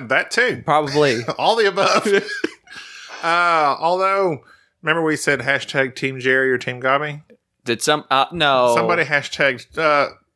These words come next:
Speaker 1: Joji's wife hashtagged Team Jerry.
Speaker 2: She did?
Speaker 1: I believe her name is Denva. At least that's her I G name.
Speaker 2: Denva?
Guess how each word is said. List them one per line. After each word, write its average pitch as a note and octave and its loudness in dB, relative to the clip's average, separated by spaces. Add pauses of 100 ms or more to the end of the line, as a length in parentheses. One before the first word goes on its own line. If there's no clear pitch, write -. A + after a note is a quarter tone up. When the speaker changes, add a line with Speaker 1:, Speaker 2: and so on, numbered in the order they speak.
(800)
Speaker 1:
Joji's D3 0
wife G#2+ 0 (1080)
hashtagged G2+ -6
Team G2+ -8
Jerry. F2+ -2 (580)
Speaker 2:
She - 0
did? D#4 2 (420)
Speaker 1:
I G#2+ -4
believe D#4+ 2
her A4+ 2
name F4+ 0
is A#2+ 0
Denva. F3 0 (580)
At B2 -12
least B2+ -2
that's C#3 2
her F#2+ 0
I G2+ 2
G G#2+ -6
name. B2 -4
Speaker 2:
Denva? A#2+ 2